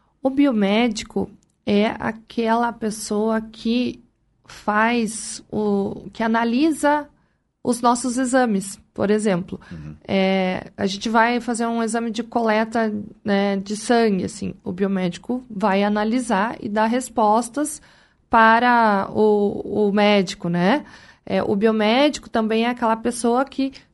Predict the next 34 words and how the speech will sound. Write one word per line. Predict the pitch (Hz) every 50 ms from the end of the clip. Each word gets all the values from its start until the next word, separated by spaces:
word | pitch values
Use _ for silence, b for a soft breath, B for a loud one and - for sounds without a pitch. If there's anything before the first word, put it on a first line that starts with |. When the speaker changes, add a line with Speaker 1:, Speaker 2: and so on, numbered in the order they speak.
| _
Speaker 1:
tá | - 247 240
dentro | 220 233 233 240 254 240 247 233
de | 220
um | 240 240
centro | 240 - 233 208 214 214 202
de | 202
pesquisa | 208 - 247 247 247 - - 233 254 294 277 294
com | 294 - 262 254
uma | 247 240 220 214 226
célulazinha, | 226 - 269 254 269 269 262 254 240 233 214 214 220 233 247 277 302 311 302 294
estudando | 294 285 - - 285 220 208 226 240 254 294 320 320
o | 311
que | - 302
aquela | 269 262 262 233 226 226 226 226 226
c-, | 233 233 - - - 233 214 -
célulazinha | 208 - 233 220 220 226 226 226 226 214 202 214 233 277 311 311 311
faz | 302 - - - 254 214 220 240 294 339 - - b b b b b b
pra | - 226 220
dar | 202 202 202
uma | 208 214 226
resposta | 247 254 262 254 254 - - 240 240 240 240 240 240 - -
pra, | 208 214 214 202
pra | 196 208 202 - - 214 208
medicina, | 214 214 202 190 202 - - - 196 175 170 170 175
né? | 175 175 175 208 254 247 B B B B B B B
Então, | B 196 208 208 220 226 226 220 -
o | - 240
biomédico, | 233 233 269 277 262 240 226 226 247 285 320 294 - - - 240 - B B B B B -
ele | - 220 226 240 247 262 269
é | 247 220 214 226 240 254
o, | 262 254 254 254 - - - - - - _ -
ele | - 226 220 214 226 226 226 226 - - - _ -
vem | 214 247 285 294 294 302
antes | 311 339 392 427 440 415 - 403 392 - -